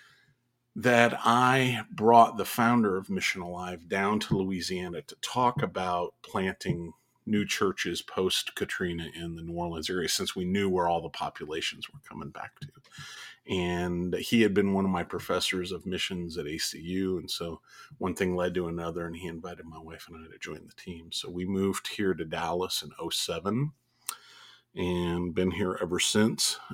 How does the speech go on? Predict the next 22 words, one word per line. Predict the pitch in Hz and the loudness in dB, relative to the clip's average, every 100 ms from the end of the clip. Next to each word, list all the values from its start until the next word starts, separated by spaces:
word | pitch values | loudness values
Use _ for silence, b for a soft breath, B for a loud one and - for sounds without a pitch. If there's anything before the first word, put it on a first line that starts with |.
| - | -8
uh, | 98 95 98 | -6 -6 -6
to, | - 95 | -6 -4
in | 95 92 | -2 0
the | 82 | 0
Dallas | 87 92 95 - | 0 0 -2 -2
area. | 90 95 101 98 - B B B _ | 0 0 0 -4 -6 B B B _
And | - 85 | -8 -6
I | |
became | 85 78 - 85 | -6 -4 -4 -4
the | 85 | -6
executive | 82 87 - 90 - | -6 -8 -8 -16 -12
director | 82 - 92 | -12 -12 -14
in | 90 | -12
fifteen | - 92 - - 92 87 85 | -4 -4 -4 -4 -4 -2 -4
as | - | -4
he | - 87 | -4 -6
began | 85 87 80 | -6 -8 -10
to | 80 | -12
move | 80 - | -14 -16
toward | - - 80 78 _ _ - | -18 -10 -8 -8 _ _ -18
retirement. | - 107 95 - 190 190 143 - _ _ | -16 -12 -14 -12 -14 -6 -6 -6 _ _
So, | - | -18